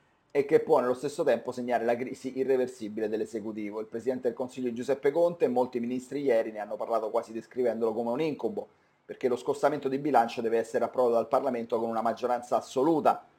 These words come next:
Vuol dire che al Senato si dovranno confer-, confermare almeno centosessantuno voti. In questi dieci mesi di vita la coali-, coalizione giallorossa ha sempre superato quell'asticella. Ora però,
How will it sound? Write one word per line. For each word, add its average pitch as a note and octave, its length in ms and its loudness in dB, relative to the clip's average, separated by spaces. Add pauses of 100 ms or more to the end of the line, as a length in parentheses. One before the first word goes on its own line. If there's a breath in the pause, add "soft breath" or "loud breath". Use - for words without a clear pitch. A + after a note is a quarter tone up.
(160 soft breath)
Vuol B2+ 120 0
dire C3 220 4
che B2+ 80 6
al B2 120 4
Senato B2 320 2
si A#2+ 120 -4
dovranno A#2+ 420 2
confer-, B2+ 460 0
confermare B2 720 2
almeno A#2 340 0
centosessantuno B2 960 -2
voti. A2+ 480 0 (480 soft breath)
In C3 60 -14
questi - 260 2
dieci - 240 2
mesi C#3 260 -4
di D3+ 120 -4
vita A#2+ 280 2
la A#2 80 4
coali-, B2 400 0
coalizione B2 600 2
giallorossa B2 500 2
ha - 20 0
sempre A#2+ 300 -8
superato A2+ 380 0
quell'asticella. A2 800 0
Ora D3+ 180 6
però, A#2 280 6